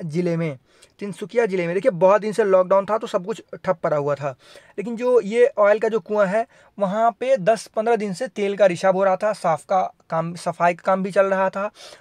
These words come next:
तो एकाएक वहाँ पे आग लग गई। और रिपोर्ट के अनुसार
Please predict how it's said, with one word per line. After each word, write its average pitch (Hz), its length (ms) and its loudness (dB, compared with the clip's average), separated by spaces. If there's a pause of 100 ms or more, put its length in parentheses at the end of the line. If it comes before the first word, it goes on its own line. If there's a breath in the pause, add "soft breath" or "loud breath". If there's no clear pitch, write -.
(140 loud breath)
तो 311 200 0
एकाएक 220 360 2
वहाँ 196 240 0
पे 214 120 -2
आग 196 260 -2
लग 196 120 -2
गई। 214 260 -2 (360 loud breath)
और 185 380 4
रिपोर्ट 240 340 0
के 247 80 0
अनुसार 196 400 -2